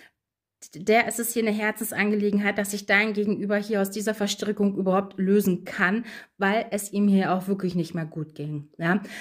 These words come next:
Auch psychisch ging's ihm hier schon auch nicht mehr so wirklich gut, seelisch, also er war hier echt am Boden und,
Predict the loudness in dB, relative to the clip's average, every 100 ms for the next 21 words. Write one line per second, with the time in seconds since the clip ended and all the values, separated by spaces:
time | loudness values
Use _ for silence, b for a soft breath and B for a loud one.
0 | B -2 -2 -4 -10 -8 0 2 4 2
1 | -2 0 0 0 2 6 4 2 0 0
2 | 2 2 2 0 2 0 0 -2 -2 -4
3 | -2 4 4 4 0 -2 0 0 0 0
4 | 0 0 -2 -4 -6 -4 -2 -2 0 0
5 | -2 -6 _ _ _ _ _ _ _ _
6 | _ _ -20 _ 2 2 2